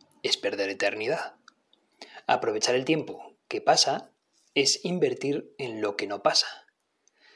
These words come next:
en lo que es para siempre". Una frase interesante, ¿no? El Señor, tu Señor, te has encarnado en este tiempo y has hecho que nuestro tiempo sea un tiempo aprovechable incluso de una manera eterna. Tú has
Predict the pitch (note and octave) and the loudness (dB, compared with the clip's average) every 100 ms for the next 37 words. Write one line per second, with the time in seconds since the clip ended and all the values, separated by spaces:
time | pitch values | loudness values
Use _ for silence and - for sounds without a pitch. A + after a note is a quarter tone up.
0 | _ - A2+ G#2 G2+ A2 C#3 G#3+ - - | _ -10 -6 -6 -4 0 2 2 0 -2
1 | - _ _ _ _ _ _ - G#2+ - | -4 _ _ _ _ _ _ 0 0 2
2 | - G#2 - - - _ _ _ _ _ | 0 -2 -10 -16 -18 _ _ _ _ _
3 | _ _ - - - - _ _ A#2+ B2 | _ _ -20 -20 -20 -20 _ _ -2 2
4 | - B2+ A#2 A2 G#2+ G#2 - B2+ A2+ G2+ | 2 2 0 -4 -4 2 4 4 0 -6
5 | G#2 D3+ - _ A2+ G#2+ A2 A2+ D3 E3+ | -8 -10 -10 _ -4 -2 0 0 0 0
6 | - - B2 A2 C#3+ G3 - A2+ A2+ A2 | -8 -6 -4 -2 -2 -4 -4 -4 -2 -2
7 | A2+ C#3 D#3+ F#3 B3+ - _ _ _ A#2 | 0 0 0 -4 -8 -14 _ _ _ -10
8 | A#2+ - G#2+ C#3+ D#3+ D#3+ C3+ B2+ C3+ D3+ | -4 -2 0 -2 0 0 0 0 0 -2
9 | - A2 A2 C#3+ B2 D3+ D#3 E3 - C3 | -4 -6 -6 -8 -2 -2 -2 -4 -4 -4
10 | B2+ B2+ C#3+ D3 D#3 A#2+ B2 A#2 A2+ D#3 | -6 -4 -2 4 6 4 0 0 2 2
11 | E3+ C#3 D3 E3+ G3+ G#3 - - _ - | 2 0 -2 -2 -4 -6 -8 -20 _ -6
12 | C3 C3 C3 D#3+ - - A#2+ - B2 A2 | -2 0 2 4 2 0 -6 0 0 0
13 | G2+ - E3+ E3+ - | -4 0 4 4 2